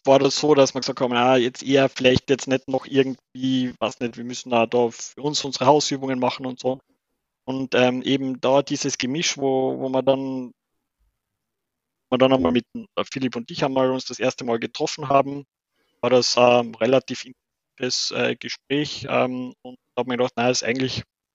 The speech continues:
ähm, äh, ganz interessant,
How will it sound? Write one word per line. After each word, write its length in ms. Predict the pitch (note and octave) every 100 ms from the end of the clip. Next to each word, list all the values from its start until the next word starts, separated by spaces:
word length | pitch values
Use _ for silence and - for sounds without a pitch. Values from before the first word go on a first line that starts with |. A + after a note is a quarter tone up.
| _ _ _
ähm, 520 | B2 A#2+ A#2+ A#2+ A#2+ -
äh, 340 | A#2 A#2+ -
ganz 300 | B2 A2+ B2+ C3+
interessant, 580 | B2+ A#2+ - A#2+ C#3